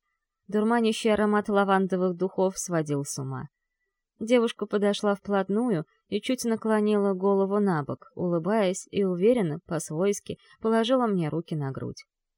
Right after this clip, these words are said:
Хоть я и понимал, что вижу эту красавицу впервые, казалось, будто мы знакомы уже тысячу лет.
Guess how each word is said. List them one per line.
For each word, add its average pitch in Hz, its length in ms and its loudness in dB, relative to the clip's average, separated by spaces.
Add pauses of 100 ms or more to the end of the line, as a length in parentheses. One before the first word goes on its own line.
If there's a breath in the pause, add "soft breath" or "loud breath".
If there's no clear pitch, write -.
(220)
Хоть 277 200 -2
я 254 140 4
и 247 40 2
понимал, 247 440 0
что - 160 -6
вижу 220 280 0
эту 202 140 -2
красавицу 202 600 0
впервые, 202 480 -2 (260 soft breath)
казалось, 240 460 2
будто 220 260 -2
мы 220 140 2
знакомы 202 520 2
уже 175 200 -2
тысячу - 500 -6
лет. 135 280 -6